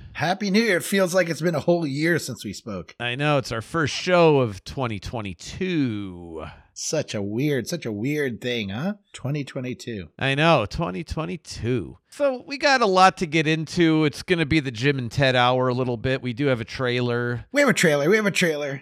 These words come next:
Speaker 2: A lot of what we're watching, some of what we've been up to, and, uh, why don't we start beer since it
Speaker 1: All right. Beer me. Hit me with the beer you got there.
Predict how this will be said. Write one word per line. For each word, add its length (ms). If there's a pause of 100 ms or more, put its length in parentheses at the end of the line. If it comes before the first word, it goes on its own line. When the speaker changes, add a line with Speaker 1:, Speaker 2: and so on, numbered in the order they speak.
Speaker 2:
A 40
lot 200
of 100
what 200
we're 140
watching, 720
some 260
of 60
what 160
we've 120
been 160
up 200
to, 560 (200)
and, 440
uh, 260 (600)
why 140
don't 100
we 80
start 320
beer 440
since 400
it 100
Speaker 1:
All 100
right. 320
Beer 220
me. 160
Hit 200
me 100
with 140
the 60
beer 280
you 180
got 300
there. 240